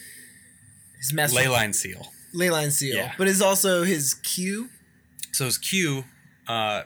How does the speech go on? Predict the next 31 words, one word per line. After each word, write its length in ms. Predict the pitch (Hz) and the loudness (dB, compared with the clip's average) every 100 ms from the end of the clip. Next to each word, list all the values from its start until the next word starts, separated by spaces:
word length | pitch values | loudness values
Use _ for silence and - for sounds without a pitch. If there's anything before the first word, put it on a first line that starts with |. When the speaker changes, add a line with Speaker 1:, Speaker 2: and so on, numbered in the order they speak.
| 131 | -8
Speaker 2:
moves 260 | 123 110 | -8 -6
quite 280 | - - 156 | -6 0 2
a 40 | 117 | 2
bit 120 | 92 | -4
quicker. 420 | 107 95 95 95 254 | -6 -4 -4 -2 -2
Speaker 1:
Okay. 380 | 277 147 113 - - | 0 -2 -6 -8 -10
Speaker 2:
Um, 300 | 104 95 92 | -8 -8 -8
Speaker 1:
So 120 | 180 | -4
not, 200 | 190 180 | 0 0
it's 60 | - 143 185 | 0 0 2
Speaker 2:
thankfully. 80 | 190 | 0
Speaker 1:
not 220 | 175 - | 0 -4
Speaker 2:
Yeah. 80 | 160 151 | -6 0
Speaker 1:
that, 360 | 160 147 - - - - - - - 151 | 2 2 -2 -16 -20 -20 -20 -20 -16 -4
that 240 | 156 131 | -4 -2
fast. 440 | - - - - - 101 | -6 -6 -6 -8 -10 -18
Speaker 2:
Right. 280 | - - - | -16 -18 -14
Speaker 1:
Yeah. 180 | 139 120 - - - - - - - - - | -12 -10 -12 -20 -20 -16 -14 -14 -16 -18 -8
Speaker 2:
So 540 | - 123 113 107 107 - _ _ _ _ - 135 | -4 0 0 -2 -6 -16 _ _ _ _ -18 -4
Death 200 | 151 156 | -2 2
Shroud, 260 | 175 135 | 4 4
actually, 300 | 143 147 156 | 4 0 -2
Leyline 480 | 123 131 196 131 110 | 0 -2 -2 -2 -2
Seal 260 | - 131 117 | -2 -2 -4
is 100 | 98 | -4
a 80 | |
really 260 | 101 110 104 | -4 -4 -4
good 180 | 95 95 | -6 -8
analogy 480 | 95 98 101 - 95 | -4 -2 -4 -6 -10
here 180 | 98 | -10
because 560 | 95 95 98 92 - | -12 -12 -8 -4 -4